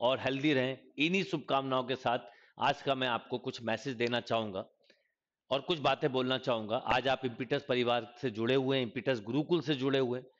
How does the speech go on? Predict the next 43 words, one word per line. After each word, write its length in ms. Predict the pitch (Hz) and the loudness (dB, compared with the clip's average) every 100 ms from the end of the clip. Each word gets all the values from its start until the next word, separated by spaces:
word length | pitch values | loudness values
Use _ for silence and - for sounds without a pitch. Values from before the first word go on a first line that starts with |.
| _ _ - | _ _ 0
और 120 | 175 | 2
इम्पीटस 400 | 156 165 165 135 | 2 2 0 0
गुरुकुल 420 | 135 135 139 143 | 0 0 2 0
हमेशा 480 | 117 127 143 131 143 | 0 0 0 0 0
हर 180 | 135 147 | 0 0
बच्चों 300 | 127 - 123 | -2 -2 -2
का 120 | 123 | -2
सपोर्ट 380 | - 123 113 107 | -4 -4 -6 -2
करता 280 | 113 - 135 | -2 2 2
आया 140 | 127 | 2
हुआ 260 | 123 117 143 | 2 0 -2
है 100 | - - - | -4 -6 -2
और 100 | 196 | 2
ट्वेंटी 340 | 180 175 175 | 2 2 2
फ़ोर 200 | 156 160 | 2 0
में 160 | 147 151 | 2 2
भी 80 | |
बहुत 240 | 131 117 131 | 2 0 2
सारी 240 | 131 135 | 2 2
सरप्राइजिंग 520 | 131 120 131 123 127 | 2 2 2 0 0
चीज़ें 280 | 120 127 123 | -2 0 2
आने 200 | 120 123 | 2 2
वाले 200 | 123 123 | 2 2
दिनों 240 | 117 120 123 | 0 -4 -2
में 100 | 117 | -2
आपको 240 | 110 123 | -2 -4
मिलने 260 | 113 113 151 | -2 0 2
वाली 260 | 156 135 | 2 2
हैं, 140 | 147 - - - 127 | -4 -8 -20 -18 -6
जिसके 280 | 143 - 143 | -4 0 2
बारे 220 | 127 127 | 2 0
में 120 | 131 | 0
मैं 140 | 131 | 0
आपको 240 | 117 - 120 | -2 0 0
आगे 180 | 104 107 | 0 -2
बताऊँगा। 420 | 107 117 107 123 - _ - _ | -2 -2 -2 -4 -8 _ -20 _
पर 80 | 156 | -2
first 300 | 151 196 - | -2 -4 0
of 100 | 202 | 0
all, 220 | 151 135 - - _ _ _ - | 2 0 -2 -12 _ _ _ -4
Happy 220 | 147 151 | -2 -2
New 160 | 127 107 | -2 -2
Year। 180 | 92 87 | -4 -12